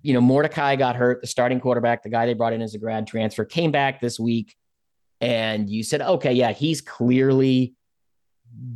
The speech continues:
better than Braden Locke, who was his backup, who played the last few weeks, who did struggle in the last game." Uh, but the re-, they just have an issue now with receivers not getting open, and they can't take the tops off of defense. They cannot get big plays.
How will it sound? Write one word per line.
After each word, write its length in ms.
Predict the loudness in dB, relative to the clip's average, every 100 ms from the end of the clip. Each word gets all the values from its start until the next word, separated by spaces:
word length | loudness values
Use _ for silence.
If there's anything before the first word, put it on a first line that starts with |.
| -10 -2
better 560 | 2 2 2 2 2
than 160 | 0 0
Braden 320 | 2 0 0
Locke, 340 | -2 -2 -4 -4
who 100 | -4
was 140 | -4
his 120 | -4
backup, 340 | -2 -2 0 -4
who 80 |
played 260 | 0 0 0
the 80 | 0
last 280 | -4 -4 -6
few 120 | -4
weeks, 220 | -4 -2
who 140 | -4
did 320 | -2 -2 -2 -2
struggle 680 | -6 -2 -2 -2 -6 -8 -12 -6
in 120 | -4
the 60 |
last 380 | -2 -4 -6 -6
game." 400 | -6 -4 -6 -8 -12 _ _ _ _ _
Uh, 280 | -4 -2 -4 -2
but 340 | 0 2 0 -8
the 380 | -16 -14 -2 0
re-, 160 | 0 0
they 100 | -2
just 180 | -2 0
have 120 | 2
an 80 | 2
issue 220 | 0 0
now 200 | 0 2
with 140 | 0 -2
receivers 480 | -4 -2 0 0 -2
not 160 | -4
getting 220 | -2 0
open, 280 | 0 0 -4 0
and 120 | 0
they 80 | 0
can't 300 | -2 -4 -4
take 160 | -8
the 80 | -8
tops 340 | -6 -4 -2
off 140 | -4 -6
of 80 | -8
defense. 320 | -12 -12 -6
They 100 | -6
cannot 440 | -2 -2 -2 -2
get 240 | -4 -4 -6
big 180 | -8
plays. 460 | -4 -4 -4 -8 -12